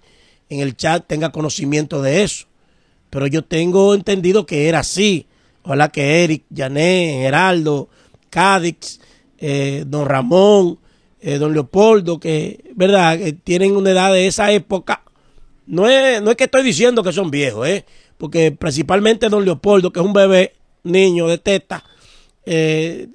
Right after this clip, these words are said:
pero es un tipo que tiene mucha cultura, don Papá Leopoldo, y debe de saber ese tipo de cosas. Pero volviendo a lo del principio, es bochornoso de que los dominicanos hoy en día estemos en el ejo, en el ojo del huracán con ese tipo de vaina.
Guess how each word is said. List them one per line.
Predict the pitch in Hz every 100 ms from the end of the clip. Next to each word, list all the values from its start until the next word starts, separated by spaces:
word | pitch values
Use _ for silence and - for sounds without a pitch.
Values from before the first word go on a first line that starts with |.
| -
pero | 208 254
es |
un | 247
tipo | 220 190 170
que | 160
tiene | 180 175
mucha | 165 147
cultura, | 135 131 160 147 143
don | 139
Papá | 147 -
Leopoldo, | 147 143 151 135 139 139 _ _ _ _
y | - 165
debe | 202 196
de | 175
saber | - 147 170
ese | 160 156
tipo | 135 147 139
de | 131
cosas. | - 123 - - _ _ _ _ _ _ _ _ _ _ _ _ _
Pero | - 170
volviendo | 190 190 220 226
a |
lo | 220
del | 220
principio, | 220 220 202 170 156 165
es |
bochornoso | 180 185 196 180 156 131 - 143 _ _ _
de | 147 143
que | - 151 143
los | 143 131
dominicanos | 139 147 143 - 160 139 139 - _ _ _ _ _ _ -
hoy | 151
en | 160 151
día | 156
estemos | 139 151 151
en | 147
el | 139
ejo, | 147 156 139
en | 135
el | 139
ojo | 147
del | 143
huracán | 139 135 - 139 139
con | 135 139
ese | 135 123
tipo | 139 127 131
de | 120
vaina. | 110 95 80